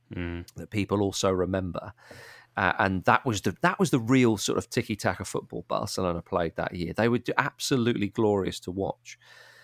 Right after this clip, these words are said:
Speaker 2: Um, they were, I would say they were a little bit more robust in, uh, in that treble winning season the first time. But this season under Luis Enrique,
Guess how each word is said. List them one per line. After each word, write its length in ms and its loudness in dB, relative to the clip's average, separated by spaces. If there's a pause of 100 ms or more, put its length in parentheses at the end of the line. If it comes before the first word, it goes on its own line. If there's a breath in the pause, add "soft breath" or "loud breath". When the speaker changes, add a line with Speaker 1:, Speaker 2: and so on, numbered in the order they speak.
(140 loud breath)
Speaker 2:
Um, 260 2
they 140 4
were, 220 6
I 120 6
would 140 2
say 140 4
they 80 4
were 80 6
a 40 6
little 160 4
bit 140 4
more 220 4
robust 760 2 (140)
in, 360 0
uh, 440 2
in 100 -2
that 160 0
treble 260 2
winning 200 0
season 280 -2
the 60 -4
first 380 0
time. 260 -6 (280 loud breath)
But 100 0
this 160 6
season 320 4
under 160 2
Luis 320 2
Enrique, 560 2